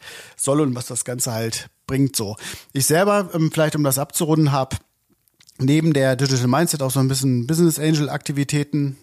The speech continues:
äh, entwickelt, bin unter anderem in Stackfuel investiert, ein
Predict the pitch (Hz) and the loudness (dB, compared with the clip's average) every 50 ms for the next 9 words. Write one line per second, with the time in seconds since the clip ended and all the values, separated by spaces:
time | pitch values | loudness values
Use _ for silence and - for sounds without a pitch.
0 | _ _ - 139 139 131 127 123 - - - - - 139 135 123 135 151 - 151 | _ _ -4 -2 0 0 0 -2 -6 -12 -16 -12 -10 -10 -6 -6 -6 -2 0 2
1 | 143 139 135 - - - _ - 123 127 120 127 127 135 117 113 127 131 131 120 | 2 2 0 -2 -6 -8 _ -8 -6 -6 -6 -6 -6 -6 -6 -4 -4 -4 -4 -4
2 | 113 117 117 - - 143 - - - 147 135 135 135 131 131 127 - - 135 127 | -4 -4 -4 -4 -4 -6 -6 -6 -4 -4 -2 -2 -2 -4 -4 -6 -6 -6 -8 -8
3 | - - - 127 127 127 127 131 | -8 -8 -6 -4 -4 -4 -4 -8